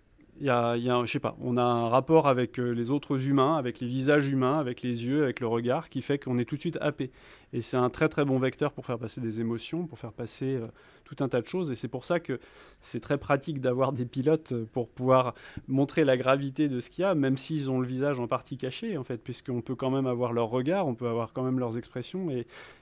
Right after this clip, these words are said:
et, euh, ça participe, en fait, de l'intensité dans la, à les, des, des émotions qu'on ressent et des, de, de ces, de ces acteurs, en fait.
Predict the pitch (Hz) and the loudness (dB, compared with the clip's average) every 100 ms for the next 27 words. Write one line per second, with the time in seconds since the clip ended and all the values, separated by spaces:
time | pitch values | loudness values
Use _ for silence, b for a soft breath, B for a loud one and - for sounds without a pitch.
0 | - 123 117 110 110 110 110 110 107 117 | -8 -2 0 0 -2 -4 -6 -8 -8 -4
1 | 117 - 147 135 - 202 151 131 160 135 | -4 -4 -4 -6 -4 -2 -2 0 0 2
2 | 123 127 139 135 - 131 175 143 123 - | 2 2 -2 -6 -8 -4 -2 0 -2 -4
3 | 127 120 117 117 120 113 113 117 139 139 | -4 -2 -2 -2 -2 -4 -4 -2 2 2
4 | 170 160 127 123 123 185 185 123 117 117 | 2 0 0 -2 -4 -4 -2 -2 -4 -6
5 | 113 113 107 104 120 117 120 - 123 120 | -6 -8 -12 -14 -14 -8 -10 -10 -12 -12
6 | 117 117 - 117 123 117 117 123 117 - | -10 -10 -10 -10 -8 -6 -6 -2 -4 -4
7 | 180 131 123 | -6 -6 -10